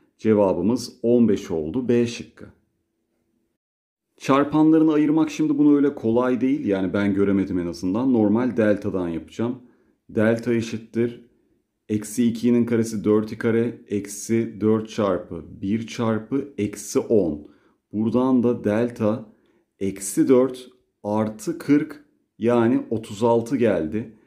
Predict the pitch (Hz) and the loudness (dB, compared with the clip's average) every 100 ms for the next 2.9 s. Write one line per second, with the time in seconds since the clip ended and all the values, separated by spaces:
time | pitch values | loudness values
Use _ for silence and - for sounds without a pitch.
0 | _ - 139 143 151 147 117 104 110 113 | _ -4 -2 0 2 4 2 2 0 -2
1 | - 113 113 - 143 120 120 135 131 - | -6 -6 -6 -4 -2 2 2 2 -6 -16
2 | _ _ 104 101 - 135 101 82 - | _ _ -14 -8 -2 0 0 -4 -8